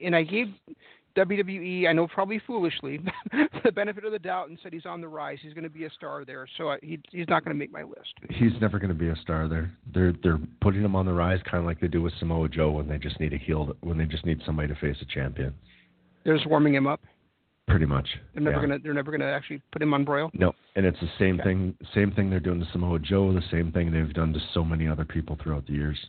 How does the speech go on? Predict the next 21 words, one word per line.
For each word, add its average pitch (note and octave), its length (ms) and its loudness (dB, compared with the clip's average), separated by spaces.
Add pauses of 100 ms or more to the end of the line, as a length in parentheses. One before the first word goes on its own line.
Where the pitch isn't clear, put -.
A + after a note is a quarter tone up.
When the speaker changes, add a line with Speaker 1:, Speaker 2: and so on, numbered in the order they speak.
(320)
Speaker 2:
Just E2 300 4
they, E2 220 6 (100)
they E2 80 2
make E2 240 4
'em E2 80 4
hot E2+ 320 2
just E2 220 -2
for F2 80 2
a - 20 4
little E2 220 2
while E2+ 360 6
so E2+ 60 2
they D#2 100 4
can D#2 140 -2
challenge E2 340 2
for D#2+ 60 0
the D2+ 80 2
belt, E2 340 4
and D2 80 -2
then D#2 120 4
they D#2 260 4